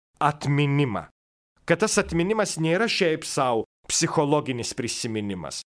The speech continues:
bet Šventosios Dvasios galybė, mes esame nunešami ant Kalvarijos kalno, pastatomi prie Viešpaties kryžiaus.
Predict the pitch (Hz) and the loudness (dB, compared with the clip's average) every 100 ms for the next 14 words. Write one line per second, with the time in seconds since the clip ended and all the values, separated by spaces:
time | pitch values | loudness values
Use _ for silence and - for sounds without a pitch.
0 | _ 143 160 151 151 151 180 170 143 117 | _ 0 0 4 4 4 2 2 0 -2
1 | 113 156 151 143 120 107 107 120 123 180 | 2 4 4 0 -2 -2 0 0 0 -2
2 | 208 214 214 _ _ _ _ _ - 151 | 0 -2 -4 _ _ _ _ _ -2 4
3 | 165 156 170 151 165 143 139 147 196 233 | 4 4 2 2 -2 0 2 2 4 4
4 | 208 190 - 180 147 131 87 - _ _ | 4 2 2 0 0 0 -2 -6 _ _
5 | - 160 160 139 - - _ - 156 147 | 0 2 4 0 -4 -20 _ -2 2 2
6 | 147 147 123 104 - - 165 180 208 208 | 2 0 -2 -2 -4 0 2 4 2 -2
7 | 208 208 _ _ _ _ - 160 - - | -6 -8 _ _ _ _ 0 2 2 2
8 | 190 180 143 123 110 - 160 180 165 139 | 2 4 -2 -2 -4 -2 -2 2 2 2
9 | 139 - 113 - 92 - - - _ _ | -2 -2 -6 -4 -4 -4 -8 -10 _ _
10 | _ - 151 185 202 214 214 - | _ -4 -2 0 0 0 -2 -6